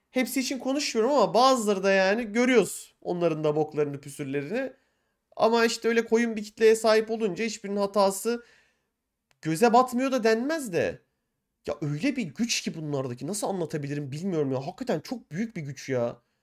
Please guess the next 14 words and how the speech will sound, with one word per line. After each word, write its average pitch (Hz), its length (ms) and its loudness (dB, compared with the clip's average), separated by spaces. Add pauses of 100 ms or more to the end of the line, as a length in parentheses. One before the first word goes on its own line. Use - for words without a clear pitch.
(1200)
Asla 254 440 6
başa 214 200 4
çıkamazsın. 147 640 -2
Dünyanın 233 440 2
en 269 140 2
haklı 233 580 -2
insanı 196 440 0
ol. 190 200 2 (960)
Dünyanın 220 580 2
bütün 233 220 -4
fiziki 214 480 -4
kanıtları 220 480 2
elinde 190 400 0
olsun. 240 520 -2